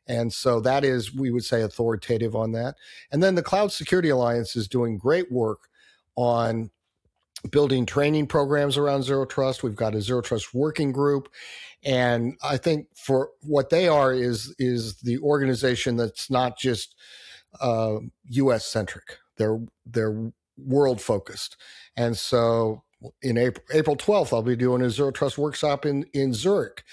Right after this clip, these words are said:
in conjunction with the Cloud Security Alliance, for example. So, uh,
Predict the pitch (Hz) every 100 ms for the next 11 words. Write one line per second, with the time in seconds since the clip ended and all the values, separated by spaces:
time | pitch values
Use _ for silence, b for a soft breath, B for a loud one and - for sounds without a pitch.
0 | B B B 127 123 147 127 156 165 -
1 | 113 104 104 110 104 - 98 110 104 101
2 | 98 98 - 104 95 101 92 113 - 127
3 | 117 101 B B B B 135 127